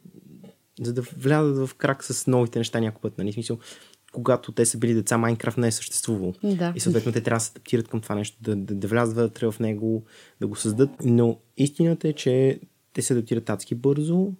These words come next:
Speaker 1: самите те са учители, те обичат това, което правят, професията е много интересна, защото тя също е свързана с учене на нови неща. И както децата и самите учители учат. А, така че да, краткият ми отговор е, учителите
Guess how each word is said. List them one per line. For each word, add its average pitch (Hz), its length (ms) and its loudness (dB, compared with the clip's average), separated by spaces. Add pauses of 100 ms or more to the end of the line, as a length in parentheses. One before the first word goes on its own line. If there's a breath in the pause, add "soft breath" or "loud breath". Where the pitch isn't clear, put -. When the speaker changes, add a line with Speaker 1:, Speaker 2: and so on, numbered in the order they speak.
Speaker 1:
самите 117 300 -4
те 110 100 -2
са 107 120 -6
учители, 135 840 -4
те 113 80 -4
обичат 110 340 -4
това, 131 140 -2
което 127 240 -2
правят, 117 420 -2
професията - 460 -4
е 104 100 0 (420)
много 135 280 6
интересна, 127 320 0
защото 117 220 -6
тя 120 120 -6
също - 240 -8
е 110 40 -4
свързана 110 300 -6
с 104 160 -10
учене 110 300 -4
на 104 60 -4
нови 104 240 0
неща. 120 440 -2 (500 soft breath)
И 127 60 -8
както 123 280 -2
децата 123 300 -4
и - 20 -6
самите 120 260 -2
учители 110 360 0
учат. - 520 -4 (720 soft breath)
А, 120 420 -4
така 123 260 -6
че 120 560 -4 (340)
да, 120 400 0 (680)
краткият 113 340 -2
ми 110 60 0
отговор 131 360 -2
е, 131 260 0 (840)
учителите 120 640 -2